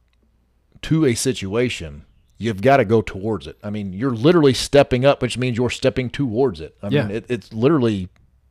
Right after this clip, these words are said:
Speaker 1: <laughs> it's just what it
Speaker 2: That,
Speaker 1: is.
Speaker 2: that,
Speaker 1: I mean, it's
Speaker 2: that
Speaker 1: the
Speaker 2: is.
Speaker 1: same thing. And, and so we've got to run towards these problems and think solutions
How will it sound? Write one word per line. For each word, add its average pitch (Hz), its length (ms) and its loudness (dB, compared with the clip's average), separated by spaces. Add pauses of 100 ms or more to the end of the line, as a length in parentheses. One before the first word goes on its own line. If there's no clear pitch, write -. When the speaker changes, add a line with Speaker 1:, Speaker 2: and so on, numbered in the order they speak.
Speaker 1:
<laughs> - 400 -20 (180)
it's 202 260 4
just 160 160 2
what 175 140 6
it 180 60 4
Speaker 2:
That, 247 160 8
Speaker 1:
is. 139 60 6
Speaker 2:
that, 117 80 -4
Speaker 1:
I 131 40 2
mean, 135 80 4
it's - 80 -2
Speaker 2:
that 160 60 4
Speaker 1:
the 185 60 8
Speaker 2:
is. 185 160 6
Speaker 1:
same 165 60 0
thing. 214 180 -4 (640)
And, 139 280 -4
and 139 200 -4
so 143 340 4 (180)
we've 180 180 2
got 208 140 2
to 135 60 4
run 131 340 4
towards 135 420 2
these 104 160 -6
problems 76 640 -10 (200)
and 101 160 -8
think 151 180 -6
solutions 82 680 -12